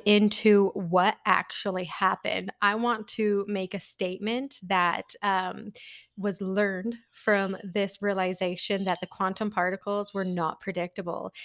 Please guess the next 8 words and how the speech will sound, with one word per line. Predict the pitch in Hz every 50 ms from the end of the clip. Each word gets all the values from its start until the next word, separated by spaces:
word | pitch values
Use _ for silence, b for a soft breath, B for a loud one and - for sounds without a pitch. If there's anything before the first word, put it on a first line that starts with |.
| B B B -
And | 202 208
that | 202 220 262 - -
statement, | - - - - 214 208 214 214 233 247 247 226 196
that | - - - 185
knowledge, | 185 185 180 - 190 208 226 226 214 220 -
that | 214 202 170
realization | 185 196 208 214 208 196 190 180 - 180 190 208 - - - 196 170 170 175 165 -
is | 190 196 196 185 175 -